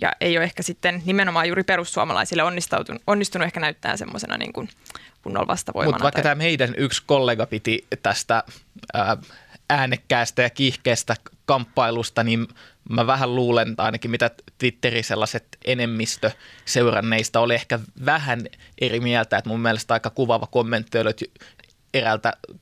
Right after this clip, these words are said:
Speaker 2: toisen median toimittajalta, että jokainen, joka jakso katsoa tän tentin loppuun, niin ansaitsisi jonkun palkinnon. Ja
Speaker 1: Kyllä.
Speaker 2: ja si-, siinä niinku kaikista suurin ongelma oli mun mielestä se, että meidän kaltaisille, jotka seura-,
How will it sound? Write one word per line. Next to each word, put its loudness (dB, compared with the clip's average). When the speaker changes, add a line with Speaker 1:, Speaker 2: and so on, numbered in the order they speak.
Speaker 2:
toisen 2
median 0
toimittajalta, 0
että -4
jokainen, 2
joka -2
jakso 0
katsoa -4
tän -4
tentin 0
loppuun, -4
niin -2
ansaitsisi -6
jonkun -8
palkinnon. -2
Ja 0
Speaker 1:
Kyllä. 2
Speaker 2:
ja 2
si-, 0
siinä 0
niinku 0
kaikista 0
suurin 4
ongelma 4
oli 0
mun -2
mielestä 0
se, 0
että -2
meidän -2
kaltaisille, 0
jotka -4
seura-, 2